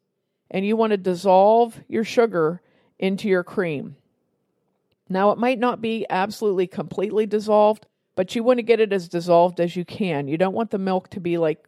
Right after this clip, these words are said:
cooking or boiling or anything like that. But you're gonna just sit there and stir your cream, and you can even, like, take a little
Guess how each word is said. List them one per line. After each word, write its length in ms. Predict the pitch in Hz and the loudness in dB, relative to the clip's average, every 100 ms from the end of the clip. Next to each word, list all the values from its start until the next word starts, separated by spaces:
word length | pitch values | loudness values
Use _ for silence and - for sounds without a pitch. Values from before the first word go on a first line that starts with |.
| - | -8
cooking 420 | - 190 - 175 | -2 -2 -2 -6
or 100 | 165 | -6
boiling 440 | 165 160 165 165 156 | -2 2 2 2 -2
or 80 | |
anything 340 | 151 160 156 156 | -6 -6 -10 -8
like 200 | 151 156 | -8 -4
that. 260 | 151 135 _ _ _ _ | -2 -2 _ _ _ _
But 160 | 175 185 | -6 -2
you're 120 | 202 | 0
gonna 160 | 214 | 0
just 340 | 190 190 - - | -2 -6 -6 -6
sit 220 | 214 208 | -6 -2
there 220 | 208 190 | 0 2
and 340 | 120 160 156 165 _ _ - | 2 -2 -6 -12 _ _ -18
stir 800 | - - 214 208 202 202 202 - | -10 2 4 6 6 4 -2 -14
your 640 | - 170 175 170 156 165 - _ | -6 2 6 6 6 2 -6 _
cream, 500 | - 220 202 165 160 - | -6 -2 -2 -2 -6 -4
and 280 | 165 170 190 | -4 -4 -6
you 140 | 254 | -6
can 160 | 277 233 | -4 -6
even, 280 | 208 190 - _ | -6 -8 -10 _
like, 380 | - 170 170 _ _ _ _ - | 0 2 0 _ _ _ _ -6
take 200 | 220 202 | -4 -2
a 60 | |
little 400 | 202 185 165 151 | 0 0 0 -4